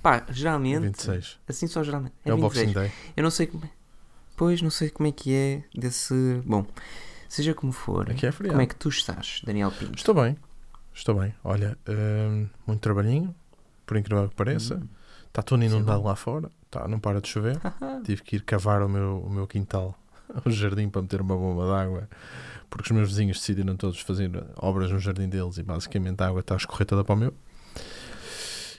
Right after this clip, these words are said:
Speaker 2: E pronto, fui comprar umas galochas, assim que enfiei o pé na relva, foi, fiquei com meia galocha dentro de água. Estou a falar a sério.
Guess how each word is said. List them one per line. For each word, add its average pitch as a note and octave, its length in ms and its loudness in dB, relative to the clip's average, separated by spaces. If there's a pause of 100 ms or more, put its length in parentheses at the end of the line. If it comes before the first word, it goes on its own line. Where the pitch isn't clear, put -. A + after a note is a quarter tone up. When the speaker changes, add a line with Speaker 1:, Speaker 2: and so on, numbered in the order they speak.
Speaker 2:
E C3+ 60 0
pronto, A2 480 -2
fui - 180 -6
comprar A2+ 220 4
umas A2 160 4
galochas, A2+ 580 0
assim - 280 -4
que A2+ 100 -2
enfiei A#2 220 0
o A2 40 -2
pé A2+ 140 0
na A2 80 4
relva, A2+ 420 0
foi, A2 440 -4
fiquei - 180 -4
com A#2 160 0
meia G#2 300 2
galocha G2 360 0
dentro G2 200 0
de F#2 80 -2
água. F2+ 260 -4
Estou - 140 -2
a - 40 2
falar G2+ 200 4
a - 20 4
sério. - 240 2